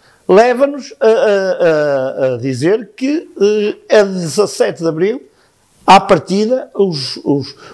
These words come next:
os mo-, os monumentos, as galerias já estarão abertas. Portanto, estamos a contar e vamos ver, vemos pela positiva, temos esperança que ne-, nessa altura já se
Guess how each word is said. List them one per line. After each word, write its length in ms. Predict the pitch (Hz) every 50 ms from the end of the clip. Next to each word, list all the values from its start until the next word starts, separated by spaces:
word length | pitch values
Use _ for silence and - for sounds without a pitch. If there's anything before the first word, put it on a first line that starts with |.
| - -
os 140 | 139 131 131
mo-, 340 | 165 190 196 190 - 151 143
os 120 | 131 123
monumentos, 540 | 143 190 233 247 233 202 202 208 208 151 165
as 120 | 156 143
galerias 500 | 143 185 175 170 175 190 214 226 214 180
já 220 | 151 175 214 247 240
estarão 480 | 202 - - - - 254 220 233 254 269
abertas. 380 | 269 294 285 254 226 - _
Portanto, 240 | 165 - _ - 131
estamos 360 | - - 190 202 165 127 - - - - - - - -
a 120 | 165 156
contar 760 | - - 165 160 147 131 - - 120 110 110 113 131 175 202 -
e 140 | - 165 151
vamos 300 | 127 160 175 175 160 139
ver, 240 | 135 151 156 151 143
vemos 380 | 131 151 185 185 175 156 120 -
pela 320 | _ - 151 156 151 147 - _ _ _ _ _ _ _ _ _ _ _ _ _ _ _ _ _
positiva, 720 | - - 170 139 147 143 117 - 139 127 123 147 170 180 - - - - _ -
temos 240 | - 175 156 143
esperança 720 | 139 131 - - - 147 147 147 160 156 - 208 214 214 - - - - _ _
que 120 | - 208
ne-, 240 | 190 196 226 - -
nessa 420 | 196 180 214 220 220 - - -
altura 520 | 165 151 139 - 147 143 170 208 254 277 - - _ _ _ _ _ _
já 220 | - - - 147 113
se 160 | - -